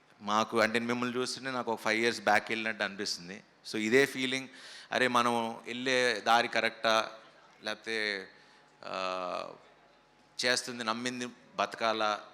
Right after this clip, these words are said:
నేను ఉంటాను, ఉండను, వెళ్ళిపోతా, ఇలాంటి క్వశ్చన్స్ చాలా వస్తాయి.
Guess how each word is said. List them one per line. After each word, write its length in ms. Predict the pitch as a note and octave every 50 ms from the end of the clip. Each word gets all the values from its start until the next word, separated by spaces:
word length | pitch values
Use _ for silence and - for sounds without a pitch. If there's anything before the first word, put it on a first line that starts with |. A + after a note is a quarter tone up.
| - - -
నేను 200 | G2+ G#2+ G#2+ G#2+
ఉంటాను, 500 | A2 A#2 A2 A#2+ A#2 A2+ A2+ A2+ A2 G#2+
ఉండను, 360 | G#2+ A2 A2+ A2+ A2+ A2+ A2+
వెళ్ళిపోతా, 520 | G#2+ G#2 G2+ G#2 - - A2+ A2+ - G#2+ G#2+
ఇలాంటి 320 | G2 A2 G#2+ A2 A2 G2+
క్వశ్చన్స్ 460 | - A2+ A2 - B2+ C3 B2 - -
చాలా 240 | G#2+ G2 G#2+ A2+ A2+
వస్తాయి. 420 | A#2 A2+ A2 - - G#2+ A2 B2